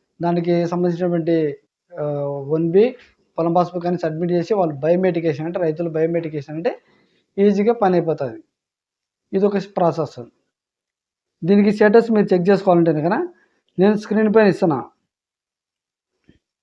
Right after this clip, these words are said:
ఓకేనా? స్క్రీన్ పైన ఇచ్చాను, ఒకసారి బాగా చూడండి. మీ భూమి డాట్ ఏపీ డాట్ జీఓవి, జీఓవి డాట్ ఇన్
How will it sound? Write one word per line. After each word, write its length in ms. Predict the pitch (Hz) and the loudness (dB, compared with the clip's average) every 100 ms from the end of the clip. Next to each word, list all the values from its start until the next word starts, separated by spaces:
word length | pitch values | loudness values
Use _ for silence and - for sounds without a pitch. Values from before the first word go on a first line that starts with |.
| _ _ _ _ _ _ _ _ _ _ _ _ _ | _ _ _ _ _ _ _ _ _ _ _ _ _
ఓకేనా? 240 | 147 180 254 - - _ _ _ _ _ | -4 0 0 -4 -18 _ _ _ _ _
స్క్రీన్ 300 | _ 208 208 | _ 0 2
పైన 160 | 220 202 | 4 2
ఇచ్చాను, 200 | 208 196 | 0 0
ఒకసారి 200 | 190 165 | 0 0
బాగా 160 | 156 | 0
చూడండి. 320 | 151 143 143 262 - _ _ _ _ _ _ _ _ _ _ _ _ 156 | 0 -4 0 -2 -2 _ _ _ _ _ _ _ _ _ _ _ _ 0
మీ 160 | 185 220 | 4 4
భూమి 380 | 208 220 214 233 330 - _ 175 | 6 6 6 2 -2 -10 _ -2
డాట్ 300 | 170 190 202 - _ _ | 4 4 4 -12 _ _
ఏపీ 320 | 165 175 175 196 | 0 0 4 4
డాట్ 260 | 185 190 180 | 6 4 0
జీఓవి, 540 | 151 165 165 160 160 160 _ _ _ _ _ _ _ - | -2 2 2 2 -2 -6 _ _ _ _ _ _ _ -12
జీఓవి 520 | 147 185 196 196 220 | -4 2 4 4 2
డాట్ 280 | 190 196 190 | 4 2 4
ఇన్ 160 | 165 | 0